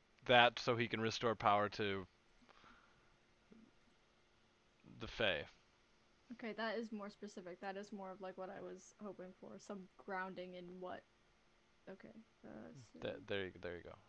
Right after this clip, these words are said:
Speaker 1: I'm trying to explain it as best I can. There's a few,
Speaker 2: Okay.
Speaker 1: few ways to do it. Um, so yeah.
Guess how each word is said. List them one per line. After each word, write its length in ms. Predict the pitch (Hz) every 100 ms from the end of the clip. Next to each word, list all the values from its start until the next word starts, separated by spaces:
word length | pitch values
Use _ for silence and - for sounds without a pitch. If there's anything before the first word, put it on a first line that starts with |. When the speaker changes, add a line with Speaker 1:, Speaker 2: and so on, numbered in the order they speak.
| - -
Speaker 1:
I'm 100 | 117
trying 200 | 147 131
to 60 | 117
explain 300 | - 110 98
it 40 |
as 80 | 95
best 220 | 101 -
I 80 | 90
can. 220 | - 80 82 -
There's 140 | 104 95
a 40 |
few, 260 | - 107 95
Speaker 2:
Okay. 80 | 82 - - - - - - - - -
Speaker 1:
few 220 | - 104
ways 240 | 98 95 -
to 60 | -
do 80 | 92
it. 480 | 82 - _ - 98
Um, 640 | 98 98 95 95 92 92 87 - _ _ _ _ _ _ _ - - _ _ _ _ _ _ _ -
so 160 | 123
yeah. 260 | 127 165